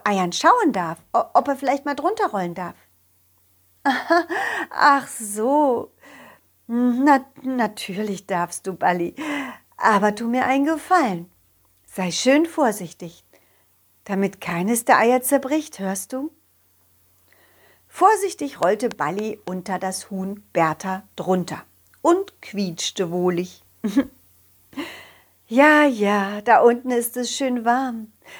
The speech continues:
Meine Eier brauchen diese Wärme. Deswegen gehe ich hier auch nicht runter,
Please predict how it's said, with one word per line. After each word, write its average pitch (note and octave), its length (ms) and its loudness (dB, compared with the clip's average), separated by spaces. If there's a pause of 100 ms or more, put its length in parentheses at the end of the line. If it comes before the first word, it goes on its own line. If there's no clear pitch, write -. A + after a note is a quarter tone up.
(140)
Meine A3+ 400 4
Eier G#3 240 -2
brauchen C#4+ 460 2
diese G#3+ 280 -2
Wärme. E3 360 -8 (640)
Deswegen B3 800 0
gehe A#3+ 220 0
ich A#3 140 -6
hier F#3+ 220 0
auch - 140 -8
nicht D4+ 420 0
runter, B3+ 560 0